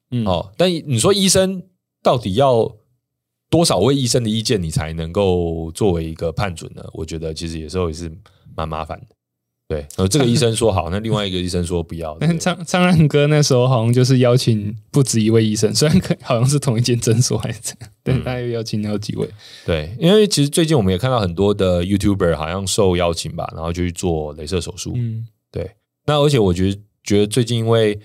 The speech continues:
Speaker 2: 那个，呃，Vision Pro 嘛，哦，所以大家可能会觉得说，哦，要戴，戴个眼镜，或者说要换一个镜片才有没有办法用这种，呃，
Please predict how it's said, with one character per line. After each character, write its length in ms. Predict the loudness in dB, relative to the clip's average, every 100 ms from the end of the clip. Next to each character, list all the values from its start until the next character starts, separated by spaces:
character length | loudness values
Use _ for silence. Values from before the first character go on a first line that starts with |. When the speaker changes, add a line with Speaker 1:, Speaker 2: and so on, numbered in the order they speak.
| _ _ _ _ _
Speaker 2:
那 80 | -2
个， 440 | 0 0 -2 -6 -8
呃， 220 | -8 -6
Vision 280 | -4 -2 0
Pro 220 | 2 2
嘛， 240 | 0 -8 -16 _
哦， 180 | -8 -2
所 120 | 0
以 140 | 0
大 100 | 0
家 120 | -2
可 100 | -4 -8
能 140 | -6
会 140 | -6
觉 120 | -4 -6
得 80 |
说， 320 | -4 -4 -4 -6 _ _ _
哦， 200 | -10 -10 -14 -6
要 220 | -2 -2
戴， 260 | -2 -4 -2
戴 140 | -4
个 80 | -2
眼 180 | -4 -6
镜， 320 | -8 -8 -10 -18 -20 -10
或 140 | -4
者 40 | -2
说 180 | -2 -2
要 80 |
换 220 | 0 0 -2
一 60 |
个 180 | -4 -4
镜 260 | -4 -6 -2
片 180 | -4
才 80 | -2
有 120 | -4
没 100 | -4 -4
有 80 |
办 180 | -2 -2
法 80 | -2
用 160 | -6 -4
这 60 |
种， 160 | -4 -6 -14 _ _ _ _ _
呃， 300 | -14 -12 -16